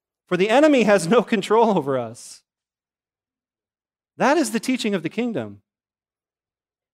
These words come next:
Temptation does not need to cripple us, and we do not need to give in to it, for the enemy has no power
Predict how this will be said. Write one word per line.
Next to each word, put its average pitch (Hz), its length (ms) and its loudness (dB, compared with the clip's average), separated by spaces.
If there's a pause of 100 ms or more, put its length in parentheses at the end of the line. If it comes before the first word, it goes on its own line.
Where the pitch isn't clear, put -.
(400)
Temptation 240 520 0
does 196 140 0
not 208 200 4
need 277 100 2
to 233 80 0
cripple 165 340 -2
us, 185 280 -2
and 180 100 -4
we 196 80 0
do 202 100 -2
not 240 220 4
need 254 100 0
to 214 60 -6
give 196 220 0
in 277 140 4
to 208 180 -2
it, 185 120 0
for 196 120 -4
the 190 120 0
enemy 226 380 4
has 196 340 2
no 180 200 0
power 220 560 2